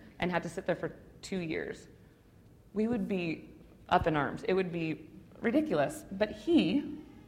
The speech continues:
keeps a good attitude through the whole thing and just continues to focus on his hope in Christ. And usually when I think about Paul, I think about how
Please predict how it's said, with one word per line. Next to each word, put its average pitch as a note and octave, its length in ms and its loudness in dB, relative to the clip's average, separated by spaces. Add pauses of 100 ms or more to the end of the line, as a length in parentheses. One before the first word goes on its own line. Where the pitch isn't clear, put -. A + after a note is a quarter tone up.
(340)
keeps - 260 -4
a G3 80 0
good F#3 140 2
attitude D#3 440 2
through D#3+ 120 -2
the D#3 80 -2
whole D#3 160 0
thing D3+ 320 0
and D3+ 140 2
just D3+ 300 -2
continues D#3+ 400 -6
to D3+ 60 -12
focus D3 360 -2
on C#3 300 0 (680)
his F3+ 160 -4
hope D#3 160 -2
in D3 100 -2
Christ. - 380 -4 (880)
And A3+ 200 4
usually C#4+ 280 4
when B3+ 120 6
I A#3 80 2
think A#3+ 160 0
about G#3+ 260 4
Paul, F#3+ 180 4
I F#3+ 80 4
think F#3+ 180 -2
about E3+ 300 6
how E3 500 4